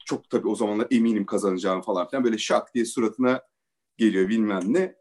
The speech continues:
Ama, e, şöyle, yani her kapanan kapı açılan başka bir kapı. E, Yıldız Teknik'e o şekilde girdim. Hani klasik açıkta kalmamak için girdim ama tabii çok güzel bir sanat altyapısı oldu. E, çok iyi arkadaşlıklar edindik. İşte Yıldız Teknik-, Teknik'in,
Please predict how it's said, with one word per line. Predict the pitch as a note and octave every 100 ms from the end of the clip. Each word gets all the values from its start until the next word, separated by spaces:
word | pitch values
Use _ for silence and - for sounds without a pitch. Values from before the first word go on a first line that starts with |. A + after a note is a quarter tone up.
| _ _ _
Ama, | D#3+ D#3 F#3 F#3 -
e, | D#3 D3+ C#3+ C#3+ C#3 C#3 - _ _ -
şöyle, | - F3 D#3+ B2 E3+ - - - _ _ - -
yani | -
her | C3+ D#3 D3+ - -
kapanan | C3+ C3 B2 A2+
kapı | B2
açılan | E3 B2+ C3+ C3+
başka | C3+ B2+ - A2
bir |
kapı. | - - D#3 F3+ - _ _ _ _ _
E, | - - B2 - _
Yıldız | C3 D3 D#3 -
Teknik'e | E3 E3 E3
o |
şekilde | D#3+ C3+ - G2
girdim. | F#2+ G2
Hani | A2+ A2
klasik | A#2+ A2+ -
açıkta | - - -
kalmamak | - C3 B2 F#2+
için | - G2+
girdim | G2 F2+
ama | F3 E3+ G3+ - _ _ _
tabii | - D#3+
çok | G#3 G#3
güzel | D#3+ D#3
bir | D3+
sanat | - D#3+ E3
altyapısı | B2+ - A2 - A#2+
oldu. | F#2+ E2+ A2+ C#3+ B2+
E, | B2+ A#2 A#2
çok | A#2 D3 -
iyi | C#3+
arkadaşlıklar | A#2 - B2 A#2+ - - A#2+
edindik. | G2+ B2+ A2+
İşte | - B2+
Yıldız | B2 B2 C4
Teknik-, | C3 - C3 D4 -
Teknik'in, | B2 - C3+ C4+ -